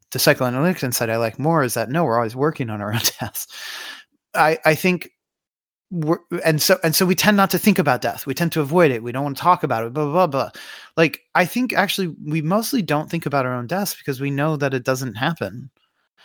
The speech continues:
Like, we, we know that we're reincarnated. We know deep within us that when we die, we transform, that that's a death event. The thing that we're scared of is the cultural narrative around death. That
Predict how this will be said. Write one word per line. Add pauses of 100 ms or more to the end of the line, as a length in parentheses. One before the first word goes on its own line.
(200)
Like,
we,
we
know
that
we're (240)
reincarnated. (140)
We
know
deep
within
us
that (200)
when
we
die,
we (600)
transform,
that
that's
a
death
event. (460)
The
thing
that
we're
scared
of
is
the
cultural
narrative
around
death. (840)
That